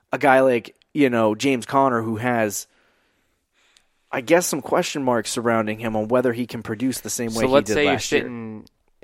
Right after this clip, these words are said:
Speaker 2: eighth overall.
Speaker 1: Okay.
Speaker 2: You're at the end of the first round.
Speaker 1: I
Speaker 2: All those
Speaker 1: can't take a wide receiver.
Speaker 2: all
Speaker 1: I
Speaker 2: those
Speaker 1: don't
Speaker 2: top,
Speaker 1: wanna do
Speaker 2: so
Speaker 1: that.
Speaker 2: all those top guys are gone.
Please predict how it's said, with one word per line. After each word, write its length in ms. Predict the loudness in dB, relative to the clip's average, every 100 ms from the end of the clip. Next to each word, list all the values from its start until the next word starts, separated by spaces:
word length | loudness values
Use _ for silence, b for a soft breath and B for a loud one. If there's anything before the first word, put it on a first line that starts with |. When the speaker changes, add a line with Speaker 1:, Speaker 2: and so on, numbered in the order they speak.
| _ _ _ -4
Speaker 2:
eighth 220 | -4 -2
overall. 400 | -4 -4 -10 -12 -18 _ _ _ -12
Speaker 1:
Okay. 280 | -10 -10 -10
Speaker 2:
You're 80 | -10
at 60 |
the 80 | -8
end 60 | -6
of 60 | -6
the 40 |
first 220 | -4 -4 -6
round. 120 | -4
Speaker 1:
I 80 | 2
Speaker 2:
All 100 | 4
those 160 | 4 4
Speaker 1:
can't 120 | 0
take 200 | -4 -2
a 40 |
wide 240 | 0 -2 -2
receiver. 440 | -8 -8 -8 0
Speaker 2:
all 120 | 2
Speaker 1:
I 20 | 6
Speaker 2:
those 180 | 4 6
Speaker 1:
don't 60 |
Speaker 2:
top, 180 | 6 6
Speaker 1:
wanna 80 | 2
do 120 | -6
Speaker 2:
so 240 | 0 2 2
Speaker 1:
that. 60 | 2
Speaker 2:
all 180 | 0 4
those 180 | 2 4
top 220 | 4 4
guys 220 | 2 0
are 60 | 0
gone. 280 | 0 -2